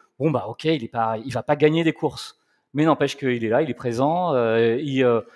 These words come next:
il fait, et pour le coup, il achète rien de neuf, il récupère, euh, il récupère un maximum de choses pour faire, euh, pour faire sa course. Et, euh, euh, je pense que, euh, suite au dernier Vendée Globe, euh, Jean Le Cam, euh, est parti aussi, euh,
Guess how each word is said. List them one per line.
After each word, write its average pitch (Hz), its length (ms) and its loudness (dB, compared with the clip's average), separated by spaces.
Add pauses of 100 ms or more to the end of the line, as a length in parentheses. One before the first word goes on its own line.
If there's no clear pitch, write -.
(280)
il 117 160 -16
fait, 147 420 -2
et 117 120 -6
pour - 180 -10
le 123 60 -6
coup, 190 120 -6
il 151 80 -2
achète 120 200 -6
rien 123 140 -10
de 110 60 -10
neuf, 135 340 -2
il 110 160 -10
récupère, 123 540 -4
euh, 110 140 -4
il 107 60 -12
récupère 113 420 -10
un 123 80 -10
maximum 120 400 -10
de 113 80 -12
choses 127 540 -10
pour - 160 -20
faire, 120 280 -10
euh, 107 280 -10
pour - 100 -20
faire - 140 -18
sa - 120 -12
course. - 340 -10 (400)
Et, 131 140 2
euh, 120 440 2 (480)
euh, 127 160 -18
je 117 140 -12
pense 147 300 -8
que, - 140 -12
euh, 117 400 0
suite - 240 -16
au 127 40 -4
dernier 123 260 0
Vendée 117 240 -2
Globe, 147 340 0
euh, 104 560 -4 (880)
Jean 127 200 -6
Le 123 120 -2
Cam, 156 320 4
euh, 123 300 4
est 139 80 -4
parti 160 400 -2
aussi, 175 420 -8 (480)
euh, 120 160 0